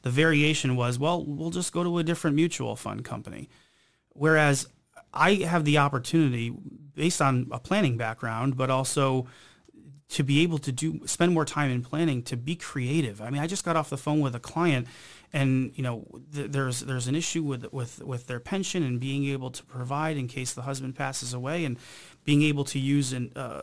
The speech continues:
an annuity to actually create an income stream to pay for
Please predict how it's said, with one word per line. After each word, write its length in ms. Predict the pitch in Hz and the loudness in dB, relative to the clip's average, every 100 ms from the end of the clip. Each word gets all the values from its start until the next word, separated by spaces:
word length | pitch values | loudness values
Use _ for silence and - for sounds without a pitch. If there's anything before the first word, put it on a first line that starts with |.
| - | -10
an 180 | 123 123 | -6 0
annuity 560 | 127 147 175 170 180 | 2 4 4 0 -2
to 240 | 170 - 123 | -4 -6 -4
actually 320 | 147 - 123 | -4 -6 -8
create 300 | - 143 135 | -4 -2 -2
an 120 | 120 | -2
income 300 | 147 160 160 | -2 -2 -4
stream 380 | - 160 165 165 | -4 -2 -2 -2
to 100 | - | -6
pay 480 | - 143 147 147 143 - - - _ | -8 -4 -2 -2 -4 -12 -20 -20 _
for 560 | - 139 135 127 123 | -6 -2 2 4 2